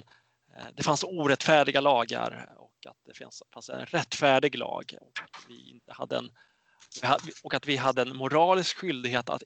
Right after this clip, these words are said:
inte lyda orättfärdiga lagar. Eh, idag så ses ju King som, eh, ett stort föredöme här i Sverige och, eh,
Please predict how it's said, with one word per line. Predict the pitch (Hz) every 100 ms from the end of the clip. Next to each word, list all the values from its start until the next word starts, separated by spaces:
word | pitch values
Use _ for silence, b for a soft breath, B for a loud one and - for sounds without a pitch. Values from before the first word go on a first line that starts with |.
| -
inte | 196 143 123 - 254
lyda | 220 143 117 120 117 120
orättfärdiga | 139 113 107 _ 123 120 131 123 117 _ _ _ _ _ _ -
lagar. | 123 - 69 - - - _
Eh, | _ _ -
idag | 139 143 139
så | -
ses | - 139 -
ju | 147 135 - b b
King | - 135
som, | 127 139 127
eh, | 120 _ _ _ _ - - - - _ - -
ett | -
stort | - 202 208
föredöme | 185 151 151 220 190 151 151 147 -
här | 131
i | 123
Sverige | - 117 123 127 -
och, | - - _ _
eh, | -